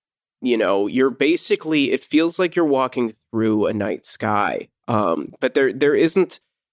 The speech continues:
uh, the, the, the actual sky itself doesn't have the, the kind of darkness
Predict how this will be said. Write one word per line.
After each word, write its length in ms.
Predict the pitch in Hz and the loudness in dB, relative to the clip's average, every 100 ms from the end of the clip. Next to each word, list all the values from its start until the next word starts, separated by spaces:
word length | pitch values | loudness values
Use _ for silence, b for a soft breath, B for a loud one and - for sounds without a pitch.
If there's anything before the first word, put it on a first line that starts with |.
| _ _ - | _ _ -4
uh, 540 | 131 123 101 92 80 - _ - | 0 2 2 0 -2 -8 _ -2
the, 260 | 127 69 | 0 0
the, 420 | - 123 113 98 - | 0 2 4 2 0
the 80 | 131 | 0
actual 320 | 147 - 139 | -2 -2 -2
sky 300 | - 139 131 | -2 -2 -2
itself 380 | 127 - 135 123 | -2 0 0 2
doesn't 280 | 127 117 | -2 -2
have 480 | 107 117 117 110 117 | -2 -2 0 -2 -2
the, 360 | 113 107 95 - | 0 2 0 -2
the 100 | - | -8
kind 180 | - 113 | -6 -4
of 140 | 107 | -2
darkness 720 | 110 110 - 117 110 110 - | 0 -2 -2 -2 -2 -2 -8